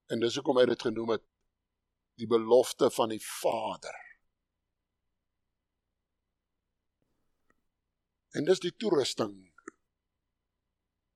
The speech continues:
van die Heilige Gees. Ons kan nie, maar net met so vinnige verby beweeg.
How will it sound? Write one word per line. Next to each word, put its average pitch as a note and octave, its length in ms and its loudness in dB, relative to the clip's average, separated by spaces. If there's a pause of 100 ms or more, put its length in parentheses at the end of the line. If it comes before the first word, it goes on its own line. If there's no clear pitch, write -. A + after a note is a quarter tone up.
(400)
van D3 160 -2
die C3+ 140 8
Heilige B2+ 340 4
Gees. G#2+ 380 -10 (3750)
Ons F#3 200 2
kan G#3+ 200 8
nie, - 180 -4 (1700)
maar E3+ 160 8
net F#3 320 12
met D#3 160 4
so G3 240 10 (2250)
vinnige G#3+ 360 12
verby E3 360 12
beweeg. D3 460 8